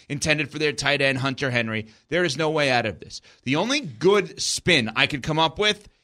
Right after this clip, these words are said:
if you're a Pats fan out there, and I am, the only spin is that they could trade away any single player on this team in a,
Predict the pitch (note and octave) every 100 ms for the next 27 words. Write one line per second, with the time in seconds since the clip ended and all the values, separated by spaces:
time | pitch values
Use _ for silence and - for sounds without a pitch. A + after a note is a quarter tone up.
0 | - B2+ D#3 E3+ E3+ F#3 F#3 G3+ G3+ G3+
1 | G#3 G#3 G3+ D#3 C#3 D3+ D#3 F3+ G#3+ F3+
2 | - _ _ F3 - A3+ B3+ C4+ A#3 -
3 | C#3+ F2 D#2+ _ _ _ _ F3 F#3 F#3+
4 | A3 A#3 A#3 A3 G#3+ F#3+ F3 E3 - F3+
5 | G#3 B3 G3+ A3 G#3+ G3+ - F3+ F#3 F#3+
6 | E3 E3+ F3 E3 - F3+ F#3 G3+ F3 _
7 | D3+ D3+